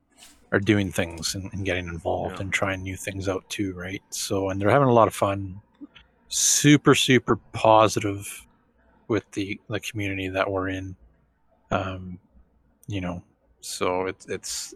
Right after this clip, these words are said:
Speaker 1: the Warriors Lodge is coming along nicely. So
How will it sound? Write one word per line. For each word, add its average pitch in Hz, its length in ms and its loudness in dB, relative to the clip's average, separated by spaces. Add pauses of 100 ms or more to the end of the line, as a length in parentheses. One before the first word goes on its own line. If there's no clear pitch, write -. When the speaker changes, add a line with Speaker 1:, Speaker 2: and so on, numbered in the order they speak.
Speaker 1:
the 120 160 -6
Warriors 101 400 0
Lodge 90 400 2
is - 440 -8 (840)
coming 113 280 2
along 101 340 4
nicely. 92 420 -6 (1000)
So 90 440 -4